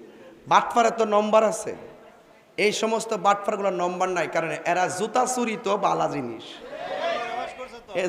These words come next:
জুতা চুরি বালা জিনিস, এ নাই দিকে না নিছে, ঠিক নিও। কিন্তু ইমান সুর বাজান বহুত খারাপ। কথা কোন ঠিক কিনা? হেতে বলতেছে কোন নবীর নাকি ছবি দেখাইব, আর এমনি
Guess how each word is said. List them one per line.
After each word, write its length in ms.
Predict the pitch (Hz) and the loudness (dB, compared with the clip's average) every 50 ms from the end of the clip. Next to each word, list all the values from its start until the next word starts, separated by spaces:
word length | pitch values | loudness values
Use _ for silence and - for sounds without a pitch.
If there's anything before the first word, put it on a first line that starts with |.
| 147 156 | 0 2
জুতা 260 | 233 247 240 294 302 277 - | 2 4 8 8 8 8 6
চুরি 200 | 294 285 277 269 214 208 | 4 2 4 6 6 6
বালা 180 | 202 226 269 262 262 | 8 6 6 4 4
জিনিস, 200 | 226 185 165 - - 190 | 2 0 0 0 0 2
এ 20 | 185 190 | 4 4
নাই 120 | 202 226 - | 4 4 2
দিকে 180 | 262 - - 254 220 | 0 0 0 0 2
না 40 | 175 151 147 | 0 0 -2
নিছে, 300 | 147 135 - - 151 156 165 165 190 196 - - - - - - - - - - - - - - - - - | -4 -6 -4 -2 -2 0 0 -2 -4 -8 -12 -18 -20 -20 -20 -20 -20 -20 -20 -20 -20 -20 -20 -20 -20 -16 -10
ঠিক 140 | - 190 196 - 170 | -8 -8 -6 -2 0
নিও। 220 | 185 185 175 165 147 135 127 - - - - - - - - - - - - - - - - - - - - - - - - | 2 2 4 2 0 -2 -4 -8 -12 -14 -18 -20 -20 -20 -20 -20 -20 -20 -20 -20 -20 -20 -20 -20 -20 -20 -20 -20 -20 -8 -4
কিন্তু 200 | 180 175 151 170 170 220 247 | -4 -2 0 0 0 2 2
ইমান 240 | 277 277 285 294 254 220 - - | 4 4 4 4 2 0 -2 0
সুর 160 | 214 208 185 160 160 | 0 0 2 2 2
বাজান 280 | 156 156 139 151 147 131 127 127 | 0 0 0 0 -2 -2 -4 -4
বহুত 220 | 156 151 185 - - - - - | -2 0 0 -2 -2 -4 -8 -8
খারাপ। 320 | 123 117 107 104 104 - - - - - - - - 587 659 698 762 - - - - 370 370 381 - - - - - - - | -8 -6 -8 -8 -10 -12 -14 -18 -20 -18 -16 -14 -12 -10 -10 -8 -8 -6 -4 -4 -4 -4 -4 -6 -8 -8 -10 -10 -10 -4 -2
কথা 140 | 156 165 185 | 0 0 2
কোন 100 | 170 160 - 165 | 0 0 0 0
ঠিক 100 | 175 165 - 151 | -2 -2 -2 -2
কিনা? 200 | 147 139 127 120 110 107 - - - - - - - - - - - - - - - - - - | -2 -2 -2 -2 -2 -4 -4 -4 -2 0 2 2 2 2 0 0 0 -2 -4 -6 -8 -8 0 2
হেতে 200 | 214 247 - 269 | 2 4 4 4
বলতেছে 360 | 269 277 277 269 269 240 - 233 240 | 6 6 4 4 2 0 2 2 2
কোন 80 | 233 226 226 | 2 4 4
নবীর 240 | 247 247 269 269 247 220 | 4 4 4 2 0 0
নাকি 160 | 175 170 185 185 - - | 0 0 -2 -2 0 2
ছবি 220 | 233 240 233 208 180 160 | 2 2 2 0 -2 -2
দেখাইব, 300 | 185 147 165 160 147 123 117 110 - - - 160 | -2 0 0 -2 -2 -2 -6 -6 -8 0 4 4
আর 60 | 180 190 | 4 6
এমনি 140 | 214 220 208 | 4 2 0